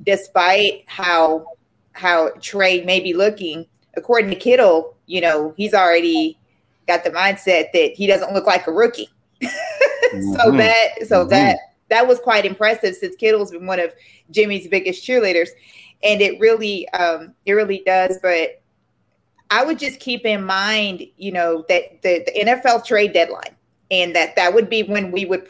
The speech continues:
Speaker 1: probably want, because you wanna get something for Jimmy. Like, you don't wanna just, you know what I'm saying? You just don't wanna cut him and, and not get anything for him.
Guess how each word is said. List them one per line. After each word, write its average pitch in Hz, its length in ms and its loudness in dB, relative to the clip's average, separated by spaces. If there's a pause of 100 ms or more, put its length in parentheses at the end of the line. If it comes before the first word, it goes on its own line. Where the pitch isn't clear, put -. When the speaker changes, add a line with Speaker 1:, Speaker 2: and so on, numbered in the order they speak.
Speaker 1:
probably 208 540 0
want, 180 340 -6
because 220 380 -2
you 262 100 -8
wanna 349 240 -2
get 233 240 2
something 175 400 -2
for 170 140 -8
Jimmy. 175 320 -2
Like, 180 220 0
you 247 80 -2
don't 277 180 0
wanna 226 200 2
just, 202 460 0
you 220 80 -6
know 220 80 2
what 214 60 0
I'm 220 60 -2
saying? 208 320 -2
You 226 80 -4
just 233 160 -2
don't 208 180 2
wanna 190 160 0
cut 202 240 2
him 208 140 2
and, 180 140 -2
and 185 120 -2
not 185 200 0
get 180 120 -2
anything 170 340 -2
for 233 360 -2
him. 151 100 -6